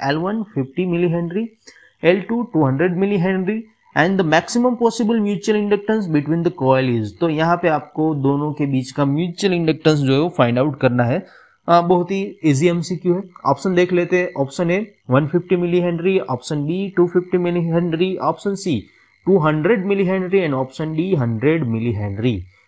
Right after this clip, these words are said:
तो हमारा आंसर क्या रहेगा? तो हमने ऐसा क्वेश्चन जीएससीसीएल के भी एक पेपर में हमने देखा था कि म्यूचुअल इंडक्टेंस, दो इंडक्टर, अ,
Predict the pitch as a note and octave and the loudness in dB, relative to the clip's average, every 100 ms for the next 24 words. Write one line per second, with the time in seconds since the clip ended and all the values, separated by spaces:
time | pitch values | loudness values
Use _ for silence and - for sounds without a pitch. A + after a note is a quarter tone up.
0 | - G3+ G#3+ A3 A3+ - D#3 E3 G3 F3+ | -4 0 2 2 0 0 -2 0 -2 0
1 | D#3 B2+ A2+ A#2 F3 G3+ - G3+ G3+ F3+ | 2 2 0 -2 -2 -4 0 0 0 -2
2 | A#2+ _ _ D#3+ E3+ G3+ F#3 F3+ - G3 | -4 _ _ -2 2 2 2 -2 -2 -2
3 | C3+ F3 F#3 E3 G3 F3+ F3+ F3 F#3 C#3+ | 2 0 0 -4 -2 -2 0 -2 0 -2
4 | D3+ - D3 D3 D#3 D#3+ D3+ D3+ C#3+ B2+ | -4 -4 -2 0 0 0 0 0 0 0
5 | C3 A#2+ B2 E3 F#3+ E3+ F3+ F3+ G#3 F#3+ | 0 -2 -2 -2 -2 -2 -2 -2 -2 0
6 | F#3 F#3 D#3+ A#2 A2 C3 D#3+ F3+ F3 D3 | -2 0 -2 -2 -4 0 2 2 0 -4
7 | D3+ D3 D#3+ D#3 - C#3+ C#3+ C#3+ | -4 -2 -2 -2 -6 -10 -10 -12